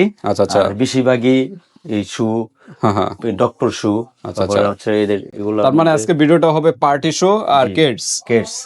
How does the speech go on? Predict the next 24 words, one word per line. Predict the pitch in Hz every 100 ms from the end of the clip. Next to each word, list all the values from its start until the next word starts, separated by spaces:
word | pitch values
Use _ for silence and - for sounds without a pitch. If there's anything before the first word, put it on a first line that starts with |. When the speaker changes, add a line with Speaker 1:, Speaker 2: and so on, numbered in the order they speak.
| - _ 117
Speaker 1:
বড় | 123 147
আপুদের | 147 156 139
জন্য, | 120 117 101
না? | 165 254
Speaker 2:
পার্টি | 131 123
শু | - 131
বিভিন্ন | 127 135 127
ধরনের, | 123 120 123 131 127
আবার | 110 107
Speaker 1:
ওকে। | 107
Speaker 2:
হচ্ছে | 98
হিলের | 113 117 110
মধ্যে | 110 104 123
Speaker 1:
আচ্ছা, | 131 -
আচ্ছা। | 110 98 104
Speaker 2:
পার্টিতে | 104 98 98
পরার | 104 104
জন্য। | 101
Speaker 1:
বিভিন্ন | 147 170 170 165
ডিজাইনের, | 151 139 156 156 156 156
বিভিন্ন | 139 143 151 147 147
Speaker 2:
বিভিন্ন | 143 135
ক্যাটাগরি। | 131 110 95 90 90 -
Speaker 1:
কালেকশন। | 120 120 - 151